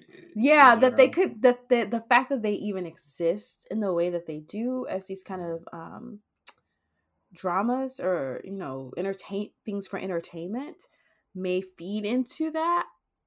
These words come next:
Speaker 2: I don't know how I feel about that. I'm not a hundred percent sure if that is a fair statement. Um,
Speaker 1: It's an
Speaker 2: what do you
Speaker 1: interesting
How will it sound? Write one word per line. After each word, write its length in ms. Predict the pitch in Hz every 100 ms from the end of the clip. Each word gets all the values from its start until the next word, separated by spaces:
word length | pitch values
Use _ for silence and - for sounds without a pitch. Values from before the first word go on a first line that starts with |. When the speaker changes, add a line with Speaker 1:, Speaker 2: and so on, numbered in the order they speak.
| -
Speaker 2:
I 140 | 233
don't 240 | 226 214 196
know 220 | 190 196
how 500 | 190 190 185 185 175
I 80 | 185
feel 200 | 175 226
about 280 | 233 226 220
that. 240 | 220 208 -
I'm 140 | 175
not 160 | 180 170
a 20 |
hundred 220 | 180 175
percent 360 | 170 151 165 151
sure 600 | - - 180 175 175 175 _ _ _ _
if 180 | - 175
that 180 | - 160
is 240 | 170 165 -
a 60 | 156 -
fair 220 | 160 156
statement. 840 | - - 165 - 269 320 349 - _ _ _ _ -
Um, 640 | 175 170 165 165 175 190 _ - - _
Speaker 1:
It's 180 | - 247
an 140 | 165
Speaker 2:
what 80 | 247
do 80 | 311
you 120 | 311
Speaker 1:
interesting 80 | 320